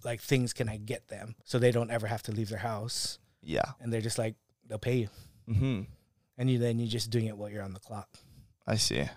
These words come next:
Speaker 1: Yeah. So that, that was kinda how we made <laughs> a lot of money.
Speaker 2: That is next level delivery, man.
Speaker 1: Yeah. I mean, so when it comes to business, I think I just always had that in my head,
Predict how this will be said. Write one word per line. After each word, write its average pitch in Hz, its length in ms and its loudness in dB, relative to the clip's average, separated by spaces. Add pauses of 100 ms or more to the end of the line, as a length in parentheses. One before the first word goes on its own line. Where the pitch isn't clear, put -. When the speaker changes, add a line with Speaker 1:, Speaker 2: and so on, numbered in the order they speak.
(260)
Speaker 1:
Yeah. 123 360 -6
So 147 160 4
that, 147 160 10
that 147 160 12
was 143 180 10
kinda 123 420 4
how 120 180 0
we 117 80 0
made 110 220 -2
<laughs> - 20 -4
a - 20 -2 (100)
lot 123 120 2
of 101 60 -6
money. 104 280 -8 (480)
Speaker 2:
That 120 260 12
is 110 460 6
next 73 380 4
level 60 600 4
delivery, 71 560 -2
man. - 200 2
Speaker 1:
Yeah. 135 280 8
I 190 40 8
mean, 190 160 10
so 175 280 12
when 170 220 6
it - 60 0
comes 269 200 6
to - 80 8
business, 147 400 6
I 131 60 8
think 156 180 2
I 143 80 6
just 127 160 -2
always 123 380 2
had 127 160 2
that 117 180 -4
in 120 160 -2
my 113 200 -2
head, - 320 -10